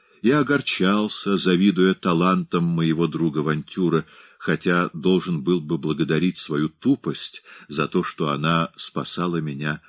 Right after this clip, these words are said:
от опасностей. Я остался для госпожи де Ментон только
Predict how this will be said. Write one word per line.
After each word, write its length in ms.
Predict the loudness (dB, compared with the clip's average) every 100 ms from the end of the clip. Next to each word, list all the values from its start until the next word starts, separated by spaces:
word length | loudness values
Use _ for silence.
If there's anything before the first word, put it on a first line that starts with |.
| -16 -12
от 180 | -8
опасностей. 880 | -10 -10 -10 -10 -10 -10 -10 -14 -20 _ _ _ _ _ _ _ _ _ _ _ _ _ _ _ _ _ _
Я 380 | 0 4 4 2
остался 760 | 0 -4 -2 0 0 0 0 0
для 180 | 2
госпожи 440 | 2 0 -2 0 2
де 100 | 2
Ментон 540 | 2 2 0 0 -2 -10 _
только 300 | 0 2